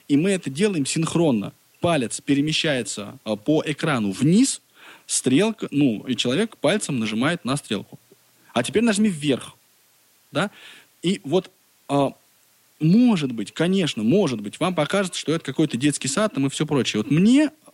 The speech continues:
моя практика, э, показывает, что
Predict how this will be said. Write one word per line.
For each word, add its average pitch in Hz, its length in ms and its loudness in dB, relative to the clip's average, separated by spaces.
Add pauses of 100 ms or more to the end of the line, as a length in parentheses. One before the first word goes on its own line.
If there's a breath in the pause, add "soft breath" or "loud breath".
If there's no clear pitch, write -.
(140)
моя 131 380 2
практика, 104 540 -4 (440 loud breath)
э, 107 320 4
показывает, 175 640 0
что 147 360 0